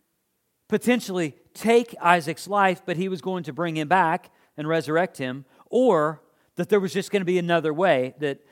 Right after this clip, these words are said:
that Abraham didn't see. Because what, what we can read together in verse five is this. It says, his response to his servants, he says, "Stay here with the donkey while I and the boy go over there.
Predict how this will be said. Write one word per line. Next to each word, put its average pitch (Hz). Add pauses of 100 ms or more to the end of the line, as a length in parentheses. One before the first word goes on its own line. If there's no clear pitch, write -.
(160)
that 151
Abraham 143
didn't 127
see. 120 (1200)
Because 147
what, 175 (220)
what 160
we 156
can 175
read 196
together 165
in 156
verse 160
five 180
is 139
this. 160 (360)
It 165
says, 180
his 175
response 180 (1120)
to 185
his 160
servants, 214
he 165
says, 165
"Stay 226
here 220
with 196
the 185
donkey 185
while 165
I 196
and 180
the 165
boy 196
go 170
over 202
there. 127